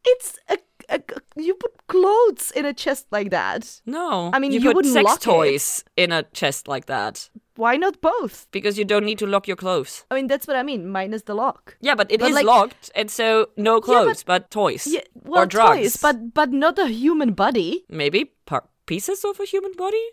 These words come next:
Speaker 2: Maybe
Speaker 1: Oh
Speaker 2: it's
Speaker 1: my
Speaker 2: a
Speaker 1: God.
Speaker 2: fancy freezer.
Speaker 1: Oh my God. Fancy freezer with human body parts at the foot of your bed.
Speaker 2: Before we get the human-sized trunk, we also get a mention of the fucking non-defined darkness,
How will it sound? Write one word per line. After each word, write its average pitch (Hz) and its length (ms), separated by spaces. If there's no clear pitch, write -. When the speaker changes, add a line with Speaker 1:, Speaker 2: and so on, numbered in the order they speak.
Speaker 2:
Maybe 196 200
Speaker 1:
Oh 208 100
Speaker 2:
it's 208 160
Speaker 1:
my 208 60
Speaker 2:
a 196 60
Speaker 1:
God. 196 60
Speaker 2:
fancy 214 760
freezer. 247 580
Speaker 1:
Oh 175 260
my 123 220
God. 127 600
Fancy 156 300
freezer 143 720
with 165 400
human 160 800
body 135 300
parts - 680
at 151 180
the 135 160
foot - 320
of 151 120
your 139 180
bed. 123 500
Speaker 2:
Before 269 220
we 277 100
get 240 140
the 226 80
human-sized 220 580
trunk, 196 420
we 190 120
also 175 320
get 170 320
a 156 460
mention 185 540
of 165 120
the 170 100
fucking 180 640
non-defined 165 540
darkness, 320 760